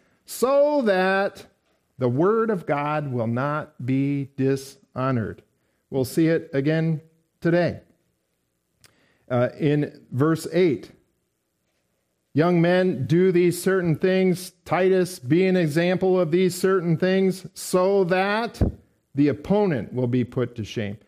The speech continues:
having nothing bad to say about us. If we were earning our salvation by doing these things, I'm pretty sure Paul would say in <laughs> verse five, he wouldn't say, "So that the word of God will not be dishonored." He would say,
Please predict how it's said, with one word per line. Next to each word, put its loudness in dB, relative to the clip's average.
having 0
nothing -2
bad -2
to -4
say -4
about -2
us. -8
If 2
we 2
were 0
earning 0
our 2
salvation 0
by 2
doing 2
these 0
things, -2
I'm 2
pretty 0
sure 0
Paul -2
would 2
say 0
in 0
<laughs> -20
verse 2
five, 0
he 4
wouldn't 2
say, 4
"So 2
that 2
the 2
word 4
of 0
God 0
will 2
not 0
be 4
dishonored." 0
He 4
would 0
say, 2